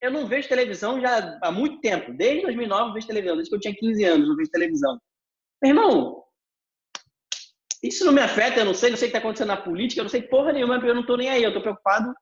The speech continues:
comigo aqui. Então, é, o que você coloca pra dentro da cabeça também é o que você reproduz, né?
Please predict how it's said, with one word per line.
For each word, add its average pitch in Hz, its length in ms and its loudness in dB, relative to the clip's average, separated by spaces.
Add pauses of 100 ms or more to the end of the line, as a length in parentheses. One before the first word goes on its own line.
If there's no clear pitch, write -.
(280)
comigo 208 420 2
aqui. 240 420 0 (320)
Então, 165 280 2
é, 170 220 4
o 160 100 2
que 214 120 -4
você 226 260 0
coloca 220 400 2
pra 233 100 -4
dentro 208 160 -6
da 202 100 -2
cabeça 196 400 -4
também 165 240 -2
é 202 40 0
o 202 40 -8
que 208 100 -8
você 202 220 -6
reproduz, 208 560 -6
né? 285 60 -20